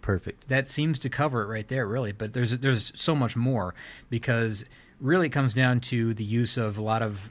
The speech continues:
Speaker 2: you know, like, rivets and leather and brass and, um, external plumbing and, uh,
Speaker 1: Yeah.
Speaker 2: wheels and cogs and, you know, what are they, some of the other things? Um, a lot of lenses, they say.
Speaker 1: Yeah,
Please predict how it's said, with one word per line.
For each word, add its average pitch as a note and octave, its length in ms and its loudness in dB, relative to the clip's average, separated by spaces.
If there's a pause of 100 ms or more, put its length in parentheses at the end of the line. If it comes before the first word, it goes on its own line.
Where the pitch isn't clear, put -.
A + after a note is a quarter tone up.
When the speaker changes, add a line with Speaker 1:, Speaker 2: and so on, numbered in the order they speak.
Speaker 2:
you B2 80 -8
know, G#2+ 80 -8
like, G#2 160 -10
rivets A2+ 500 -4
and G2 240 -10
leather A2 480 -4
and F#2+ 160 -8
brass G#2+ 580 -2
and, F#2 240 -8 (400)
um, G#2 360 -8
external C3 400 -2
plumbing A2 600 -2 (120)
and, G2 240 -14
uh, G2 180 -14
Speaker 1:
Yeah. F2+ 280 -2
Speaker 2:
wheels B2 680 -2
and F#2+ 280 -8
cogs B2+ 480 2
and, G2 240 -4 (260)
you B2+ 80 -4
know, A#2 80 2
what C#3 160 2
are D#3+ 40 6
they, C#3 120 -2
some C3+ 140 0
of A#2+ 80 4
the A#2 40 2
other A2 140 0
things? G#2 240 -6
Um, G#2 340 -6
a A#2 120 -4
lot C#3 180 4
of B2 80 2
lenses, C#3+ 560 2
they E3+ 140 0
say. - 240 2
Speaker 1:
Yeah, G2+ 180 2